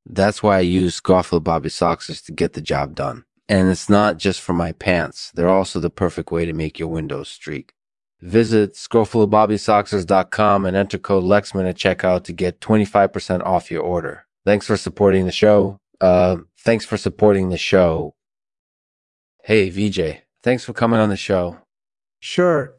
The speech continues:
Speaker 2: no problem.
Speaker 1: So what do you think about spam dichotomists?
Speaker 2: Well, I think that spam is a type of dichotomy in that it tries to divide the world into good and bad.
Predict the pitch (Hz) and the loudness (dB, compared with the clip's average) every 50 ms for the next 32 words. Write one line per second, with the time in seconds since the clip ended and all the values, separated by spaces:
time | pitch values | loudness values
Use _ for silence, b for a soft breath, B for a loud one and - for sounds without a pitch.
0 | - 139 127 131 147 175 175 - - 165 147 135 117 120 123 117 117 120 113 _ | -12 -6 -2 0 0 0 0 -2 0 0 0 0 0 -2 -4 -4 -6 -10 -16 _
1 | _ _ _ _ _ _ _ _ _ _ _ - - - 104 92 90 90 - - | _ _ _ _ _ _ _ _ _ _ _ -14 -4 0 0 2 2 0 -2 -6
2 | _ _ _ - 101 107 113 117 117 104 - 113 98 104 87 98 95 90 87 82 | _ _ _ 0 2 2 4 4 2 0 0 0 0 0 2 2 2 2 2 0
3 | - - - - - 92 92 92 95 92 92 90 87 85 82 85 85 - - 95 | -2 -6 -12 -8 -2 0 0 2 2 2 0 -2 -2 -4 -4 -6 -6 -2 0 0
4 | 92 95 92 90 87 87 85 - - - - _ _ _ _ _ _ _ _ _ | 0 0 0 0 -2 -2 -2 -6 -10 -20 -20 _ _ _ _ _ _ _ _ _
5 | _ _ _ _ - - 135 127 127 127 127 135 139 131 127 - - 147 135 131 | _ _ _ _ -4 0 2 2 2 2 0 0 0 -2 0 0 0 -2 -2 2
6 | 120 127 120 - - - - - 139 127 131 127 123 117 113 117 117 117 117 113 | 0 0 0 0 -4 -12 -4 0 0 2 2 2 2 2 0 -2 -6 -8 -10 -14
7 | - _ _ - 135 123 120 107 - 120 110 107 - 117 107 107 120 - - - | -18 _ _ -2 -2 0 0 0 0 0 0 0 -2 -4 -2 -2 -4 -4 -2 0
8 | 120 113 110 110 107 104 104 104 110 - 131 113 110 107 104 107 101 - - - | 0 0 2 0 -2 -2 -2 -4 -6 -6 -6 -4 -2 -2 -2 -4 -4 -6 -2 0
9 | 113 110 107 - - - 120 110 104 101 104 120 120 - 120 101 110 107 107 104 | 0 0 0 -2 -6 -8 -6 -6 -6 -6 -8 -10 -6 -4 -2 0 0 0 0 0
10 | 110 104 104 104 104 104 107 101 98 104 104 104 101 - 107 95 98 113 107 104 | -2 -2 -2 -2 -2 -2 -2 -4 -6 -6 -8 -8 -6 -8 -8 -6 -4 -4 -2 -2
11 | 101 101 95 107 95 92 95 95 | -4 -4 -4 -6 -6 -6 -10 -14